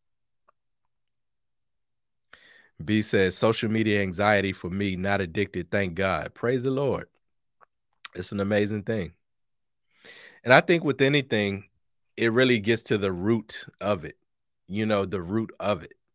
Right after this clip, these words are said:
For me, it's like, okay, what's the root of me, uh, going on and scrolling? It's 'cause I wanna s-, I wanna see some humans.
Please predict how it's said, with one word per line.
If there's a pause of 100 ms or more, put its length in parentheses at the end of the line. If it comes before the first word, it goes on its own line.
(140)
For
me,
it's
like,
okay,
what's
the
root (640)
of
me, (880)
uh, (120)
going
on
and
scrolling?
It's
'cause
I
wanna
s-,
I
wanna
see
some
humans.